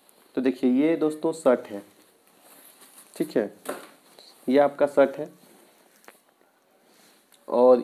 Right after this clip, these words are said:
ये इसका जो price है, जो कि मैंने दिखा दिया था,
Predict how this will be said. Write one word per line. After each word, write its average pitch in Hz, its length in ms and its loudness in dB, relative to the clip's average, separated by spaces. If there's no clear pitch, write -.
ये 156 240 8
इसका 175 280 2
जो 180 120 2
price 165 540 2
है, 143 180 2
जो 135 180 0
कि 147 160 0
मैंने 147 180 4
दिखा 143 280 2
दिया 135 200 4
था, 160 240 -6